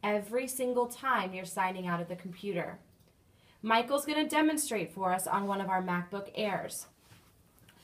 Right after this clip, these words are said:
The first step is to close any applications that you're using,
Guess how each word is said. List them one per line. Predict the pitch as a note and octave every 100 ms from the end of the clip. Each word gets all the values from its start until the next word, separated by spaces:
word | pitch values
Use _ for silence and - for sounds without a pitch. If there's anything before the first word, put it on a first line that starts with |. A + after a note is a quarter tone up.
| - -
The | D4
first | D4 D4 G4+ -
step | - G#3 G3+ -
is | A3 -
to | B3+
close | - A#3+ A3+ B3+ D4+ C#4+
any | D4 D4+
applications | A3 G#3+ A3 A3+ G#3+ G3+ - G3 F#3
that | F#3 -
you're | G3+
using, | G#3+ C#4 A3+ F3+ E3+